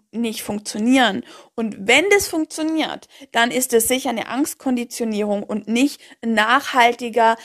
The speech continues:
Lernprozess über Verständnis, über Mitfühlen, über Kooperation. Dann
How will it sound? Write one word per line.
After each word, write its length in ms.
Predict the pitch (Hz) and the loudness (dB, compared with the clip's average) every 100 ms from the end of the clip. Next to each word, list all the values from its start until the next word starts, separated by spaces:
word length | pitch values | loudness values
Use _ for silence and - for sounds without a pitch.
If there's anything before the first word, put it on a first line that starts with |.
| - | -6
Lernprozess 800 | 233 226 254 - 240 - 220 233 - | 2 2 2 -2 -6 -2 -2 -4 -6
über 240 | 233 220 | 0 2
Verständnis, 920 | 220 233 214 - 233 254 262 226 220 - | 0 -4 -2 0 2 0 0 -6 -8 -8
über 260 | 220 202 | -4 -2
Mitfühlen, 920 | 208 233 302 - - - 226 226 226 - - 277 | 0 2 0 -2 -12 -6 -2 0 -2 -6 -14 -8
über 480 | 233 220 214 208 - - | -4 2 4 4 2 2
Kooperation. 1000 | 254 226 208 196 - - 233 92 - - _ _ _ _ _ _ _ _ _ - 240 | 2 2 -2 -8 -12 -14 -14 -16 -16 -20 _ _ _ _ _ _ _ _ _ -20 0
Dann 320 | 226 247 | 2 4